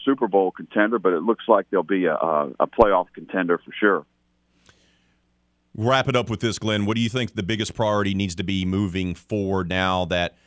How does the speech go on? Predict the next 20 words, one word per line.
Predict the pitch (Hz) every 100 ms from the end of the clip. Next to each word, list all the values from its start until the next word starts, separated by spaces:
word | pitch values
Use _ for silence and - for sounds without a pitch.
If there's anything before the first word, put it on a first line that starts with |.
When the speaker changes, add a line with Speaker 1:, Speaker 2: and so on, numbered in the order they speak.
| _ _ _ _ -
Speaker 2:
Armstead's | 104 104 - 95
gone, | 101 98 95 95 92 -
Williams | 98 101 101 92
is | 87
gone, | 95 92 90
Jenkins | 80 98 98 95
is | 82
now | 90 92
retired? | 85 82 104 98 90 87 80 _ _ _ _ -
Is | 101 104
it, | 104 104
is | 104
it | 98
safety | - - 123 131 151 156
for | -
the | 147
Saints, | 135 160 160 165 -
or | - 110 110
is | 98
it | 110 104